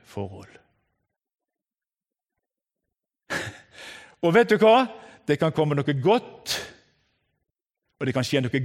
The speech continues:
godt med mennesker som blir født og vokser opp under vanskelige omstendigheter.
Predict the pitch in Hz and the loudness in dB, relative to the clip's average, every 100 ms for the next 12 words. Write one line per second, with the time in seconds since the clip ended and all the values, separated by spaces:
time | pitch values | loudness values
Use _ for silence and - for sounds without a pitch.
0 | 113 202 233 - - - - - - - | 0 0 0 -6 -16 -14 -14 -16 -16 -6
1 | 139 143 139 143 156 175 - - 151 151 | -2 0 0 0 -2 -4 -4 -6 -4 -4
2 | 127 123 - - 233 - - - - - | -2 -4 -4 -2 -2 -2 -20 -18 -18 -18
3 | - - _ 143 131 123 - - 190 180 | -20 -20 _ -6 -4 -6 -8 -4 -4 -4
4 | - - - - - _ - 143 139 120 | -14 -20 -20 -20 -20 _ -6 -2 0 -2
5 | - 123 120 147 151 151 - - 135 104 | -8 -6 -2 0 -2 -6 -12 -8 -6 -4
6 | 107 98 92 - _ _ _ 110 98 - | -4 -6 -10 -20 _ _ _ -12 -10 -8
7 | 95 85 82 - | -10 -10 -18 -20